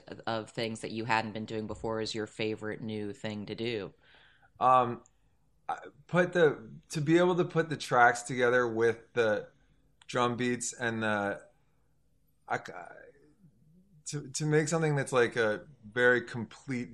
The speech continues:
Speaker 2: sounding thing, completely, completely on my own. Amazingly, it has taken me all these years, but I, I finally feel like I've got something that I'm really, really happy with that I have just created alone in a room.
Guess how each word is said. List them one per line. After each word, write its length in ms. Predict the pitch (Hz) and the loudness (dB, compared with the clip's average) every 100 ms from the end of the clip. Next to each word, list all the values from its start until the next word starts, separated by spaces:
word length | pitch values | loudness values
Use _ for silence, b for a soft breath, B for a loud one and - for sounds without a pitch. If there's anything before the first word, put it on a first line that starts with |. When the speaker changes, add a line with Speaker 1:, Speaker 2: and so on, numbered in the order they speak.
| - _ _ | -20 _ _
Speaker 2:
sounding 560 | - 123 110 117 113 104 | -8 0 0 0 -4 -4
thing, 400 | 107 110 110 - _ - | -6 -6 -8 -14 _ -12
completely, 500 | 113 104 117 117 107 104 - 160 143 | -10 -6 -6 -4 -6 -8 -14 -18 -10
completely 440 | 110 127 123 120 | -6 -4 -2 0
on 140 | 110 | 0
my 120 | 107 98 | -2 -2
own. 240 | 101 113 | -2 -2
Amazingly, 540 | 120 117 135 123 104 | 0 2 4 2 -2
it 40 | 101 | -4
has 120 | 110 | -2
taken 240 | 117 104 | -2 -2
me 100 | 107 | -4
all 140 | 101 104 | -2 -2
these 160 | 101 | -2
years, 180 | 107 98 | -4 -4
but 120 | 98 | -4
I, 160 | 98 95 _ B B | -6 -8 _ B B
I 80 | 98 | -6
finally 340 | - 131 123 113 | 0 2 2 -2
feel 140 | 117 | -2
like 120 | 107 | -2
I've 140 | 98 90 | -2 -4
got 200 | 98 90 | -6 -6
something 200 | 98 90 | -8 -8
that 120 | 95 | -8
I'm 200 | 90 92 | -8 -6
really, 400 | 95 92 90 87 _ _ _ _ 101 | -6 -6 -8 -14 _ _ _ _ -10
really 300 | 101 104 95 | -4 -4 -4
happy 300 | 87 92 78 | -4 -4 -6
with 220 | 73 71 _ - | -10 -12 _ -12
that 220 | 85 78 | -10 -8
I 180 | 85 87 | -6 -6
have 140 | 87 82 | -6 -10
just 200 | 76 - | -14 -10
created 300 | 78 73 67 | -10 -10 -12
alone 380 | 73 69 65 | -12 -12 -14
in 80 | 62 | -16
a 60 | 69 | -14
room. 320 | 73 57 | -14 -16